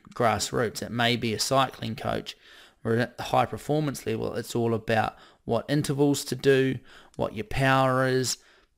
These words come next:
all that sort of stuff. Whereas down at the introductory level, it's all about how to handle your bike, how to pedal in circles, you know, and what's the best bike shorts to wear and how to set up your seat height.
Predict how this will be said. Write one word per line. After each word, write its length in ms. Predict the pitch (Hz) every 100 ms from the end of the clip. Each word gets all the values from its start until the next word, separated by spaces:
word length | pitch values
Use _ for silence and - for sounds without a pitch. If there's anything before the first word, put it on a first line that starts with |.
| _
all 160 | 156 131
that 200 | 127 -
sort 200 | 127 113
of 80 | -
stuff. 340 | - 131 180 _ _ _
Whereas 300 | - 120 101
down 460 | - 139 135 120 107
at 220 | 123 110
the 200 | 135 110 -
introductory 680 | 143 127 - 147 - - 120
level, 380 | 107 104 117 147 _ - _
it's 180 | - -
all 160 | 151 131
about 360 | 107 117 113
how 340 | - 123 120 113
to 500 | - - 113 110 110 - - -
handle 400 | - 113 110 107
your 120 | 98
bike, 520 | - 139 - - - _ _ _ - _
how 180 | 113 110
to 80 |
pedal 400 | 104 - 117 110
in 120 | 107 107
circles, 760 | - 160 160 165 156 151 147 - - - _
you 100 | 117
know, 120 | 113
and 380 | 113 120 113 110
what's 260 | 117 - -
the 120 | 120
best 360 | 107 117 -
bike 260 | - 143 -
shorts 440 | - 113 107 - -
to 140 | 113
wear 360 | 113 107 101 101
and 140 | 113
how 160 | 104 117
to 80 | 107
set 240 | - 117
up 160 | 113 120
your 80 |
seat 280 | 107 - 139
height. 280 | - - -